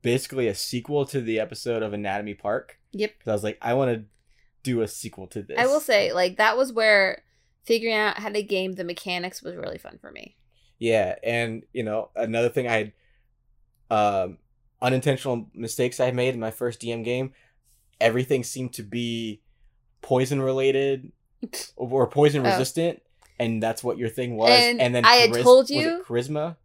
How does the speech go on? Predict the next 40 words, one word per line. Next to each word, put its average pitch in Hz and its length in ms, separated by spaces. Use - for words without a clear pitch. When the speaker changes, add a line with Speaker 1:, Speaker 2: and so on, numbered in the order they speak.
Speaker 2:
Yeah. 190 260
Speaker 1:
That 123 160
your 127 160
s-, - 160
dump 123 340
stat - 220
was? 143 320
Speaker 2:
Yeah, 202 340
'cause 240 260
she 226 380
was, 208 500
like, 196 420
no, 220 340
it 226 120
wasn't 262 260
charisma. 214 300
It - 100
Speaker 1:
It - 60
Speaker 2:
was 139 120
Speaker 1:
was 135 100
Speaker 2:
intelligence 208 640
or 214 60
something. 240 540
Speaker 1:
Yeah. 120 360
Speaker 2:
'Cause 233 100
she 254 100
was 233 160
not 208 220
very 202 220
smart. 196 400
Like, 196 140
she 233 60
was 214 100
very 262 160
charismatic 202 480
'cause 190 100
she 214 120
was 185 120
a - 60
performer, - 540